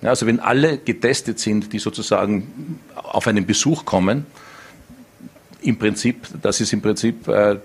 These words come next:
dann eine Situation, die relativ sicher ist. Äh, was man nicht sich vorstellen darf, dass man, das habe ich auch schon gehört, dass dann man sagt, okay, wir sind getestet und jetzt, äh, sind wir sicher von jetzt in die Zukunft hinein.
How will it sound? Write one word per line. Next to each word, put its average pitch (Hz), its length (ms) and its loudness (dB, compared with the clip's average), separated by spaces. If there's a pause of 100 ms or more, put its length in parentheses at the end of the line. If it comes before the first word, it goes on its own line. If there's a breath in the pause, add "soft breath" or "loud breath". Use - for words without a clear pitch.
dann 92 200 0
eine 104 160 2
Situation, 104 640 2
die 104 80 0
relativ 98 400 0
sicher - 280 -2
ist. - 260 -10 (640 loud breath)
Äh, 110 240 2 (100)
was 107 200 0
man 117 140 6
nicht 170 480 2
sich - 240 -2
vorstellen 101 580 2
darf, 98 280 2
dass 110 180 0
man, 101 300 2
das 98 100 0
habe 95 100 2
ich - 120 0
auch 143 160 4
schon 117 180 4
gehört, 104 420 0
dass - 160 -6
dann 98 280 0
man 92 100 -8
sagt, 101 180 -4
okay, 110 420 -2
wir 104 100 -4
sind 107 200 -2
getestet 98 600 -4 (380 loud breath)
und 95 120 -4
jetzt, - 440 -2
äh, 104 400 -2 (160)
sind 120 320 0
wir 117 80 6
sicher 98 500 0
von 98 200 -2
jetzt - 400 0 (260)
in 117 100 2
die 107 120 0
Zukunft 107 440 -2
hinein. 73 320 -4